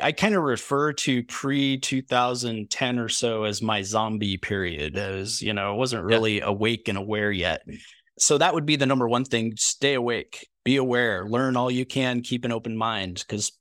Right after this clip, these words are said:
Speaker 1: uh, you know, there's a quote, I forget who, who said it now, but, you know, whatever we think we know, we probably, is probably wrong.
Speaker 2: Yeah.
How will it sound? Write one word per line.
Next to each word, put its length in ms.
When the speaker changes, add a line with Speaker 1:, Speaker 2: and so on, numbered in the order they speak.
Speaker 1:
uh, 60
you 200
know, 260
there's 220
a 60
quote, 320
I 80
forget 340
who, 420
who 160
said 260
it 120
now, 220
but, 300
you 120
know, 240
whatever 360
we 100
think 260
we 120
know, 160
we 80
probably, 400
is 100
probably 300
wrong. 400
Speaker 2:
Yeah. 180